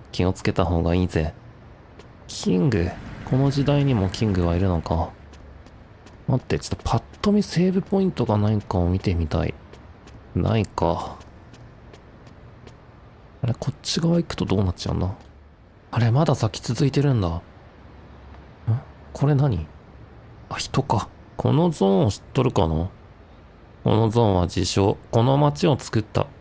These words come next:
ガイナン理事のまたいとこの隣に住んでいた同級生の知り合いという、もう全くと言っていいほどこの町の役に立っていない人物の像じゃ。<laughs> 誰の像なの？誰の像？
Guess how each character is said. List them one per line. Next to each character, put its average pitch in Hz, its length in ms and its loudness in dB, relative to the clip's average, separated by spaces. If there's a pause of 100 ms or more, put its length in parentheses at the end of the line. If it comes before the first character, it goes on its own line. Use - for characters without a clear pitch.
ガ 98 180 4
イ 110 60 4
ナ 95 160 4
ン 87 80 2
理 101 120 2
事 98 140 0
の 92 160 2 (140)
ま 95 160 2
た 139 160 0
い 160 80 0
と 170 120 -2
こ 123 140 0
の 90 100 2
隣 104 400 0
に 110 120 0
住 123 240 0
ん 107 40 2
で 95 120 2
い 87 60 2
た - 180 2 (480)
同 107 220 4
級 147 240 2
生 113 180 2
の 95 120 2
知 92 200 0
り 104 180 2
合 101 80 2
い 92 60 0
と 98 140 2
い 95 160 2
う、 - 60 -4 (480)
も 110 120 4
う 110 300 2
全 143 100 2
く - 80 -8
と 135 100 0
言 110 60 0
っ - 40 -20
て 123 120 0
い 120 60 4
い 117 40 2
ほ 117 100 2
ど 101 100 0
こ 95 160 2
の 95 100 4
町 101 240 0
の 104 80 2
役 98 220 2
に 110 60 0
立 - 120 0
っ 101 40 0
て - 200 -4
い 80 100 2
な 80 120 2
い - 80 -4 (140)
人 104 260 2
物 101 240 0
の 82 120 2
像 87 200 2
じ 80 100 -2
ゃ。 73 80 -6 (260)
<laughs> - 140 -8 (140)
誰 165 340 2
の 123 140 2
像 95 260 2
な 87 140 2
の？ 80 140 -2 (1120)
誰 180 300 2
の 123 140 4
像？ 92 340 0